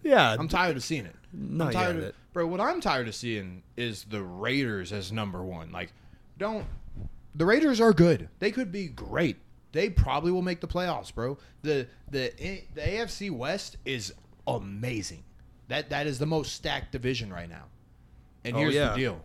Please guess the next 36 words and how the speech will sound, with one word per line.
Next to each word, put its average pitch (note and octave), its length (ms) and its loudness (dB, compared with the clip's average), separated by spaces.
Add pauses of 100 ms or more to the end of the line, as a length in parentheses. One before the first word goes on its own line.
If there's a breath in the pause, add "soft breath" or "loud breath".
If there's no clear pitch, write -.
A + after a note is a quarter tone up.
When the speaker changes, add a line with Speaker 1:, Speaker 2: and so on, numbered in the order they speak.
(1200)
Speaker 2:
The G#2+ 80 -4
Chiefs E3+ 260 4
are A#2+ 40 -4
gonna A2 140 -4
be F#2+ 140 -8
the E2+ 120 -14
biggest - 600 -8 (540 soft breath)
threat - 320 -2
in D#2+ 80 -10
that D#2+ 140 -10
division, D#2+ 560 -12 (360)
no F#2 160 -10
matter F2 320 -6 (120)
what F#2+ 260 -10
way F2+ 180 -8
you D#2+ 220 -12
look E2+ 240 -12
at D#2 180 -14
it. D#2 140 -16 (180)
Speaker 1:
Oh, B2+ 180 -6
yeah. C3+ 360 -6 (420)
I C#3+ 80 2
mean, F3 300 2 (640 loud breath)
look, F3+ 340 4
I D#3 100 4
know F3+ 160 6
the F3+ 140 10
other E3+ 120 8
teams. D#3 400 2
I C#3 100 0
know, F3+ 360 6 (540)
I C#3+ 100 4
know F3 180 6
it's F3 140 2
either E3 160 6
between C#3+ 640 2